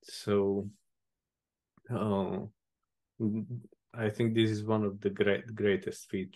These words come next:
features of Algorand. And, uh, it also implies that the, the coding is much more s-, much more simpler. Because, for example, if I would want to accept, like, a Bitcoin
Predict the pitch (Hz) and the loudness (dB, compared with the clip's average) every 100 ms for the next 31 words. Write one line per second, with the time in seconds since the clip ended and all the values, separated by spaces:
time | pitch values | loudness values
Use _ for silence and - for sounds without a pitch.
0 | - - 92 98 - - - _ - 92 | -8 -4 -4 -4 -6 -10 -20 _ -10 -8
1 | - 98 98 95 95 104 104 - - - | -6 -6 -4 -2 0 0 -2 -10 -20 -4
2 | 113 113 117 123 123 123 - 104 107 - | 2 4 4 4 6 4 4 2 2 2
3 | 117 110 101 107 101 104 104 101 101 _ | 4 4 2 0 0 0 2 2 0 _
4 | _ _ 104 101 - 117 117 120 135 165 | _ _ -6 -4 2 4 4 2 2 -2
5 | 165 - _ - 104 95 - 107 101 101 | -6 -12 _ -6 -4 -4 -2 -2 0 -2
6 | 98 - - - - 123 110 104 - 104 | -4 -8 -18 -16 -10 -4 -4 -4 -6 -8
7 | - 101 95 95 98 101 101 110 - 120 | -4 -6 -4 -6 -4 -4 2 0 2 0
8 | 113 110 107 104 107 104 107 107 104 - | 2 2 0 2 0 2 0 -2 -4 -8
9 | _ - _ 113 113 107 104 107 107 101 | _ -20 _ 0 2 2 2 2 2 2
10 | - 117 113 - 110 104 104 98 95 104 | -2 -2 -2 2 2 2 2 2 0 0
11 | 95 92 101 - 113 117 - 131 143 151 | 2 0 -4 -6 -2 -2 0 0 2 0
12 | - | -4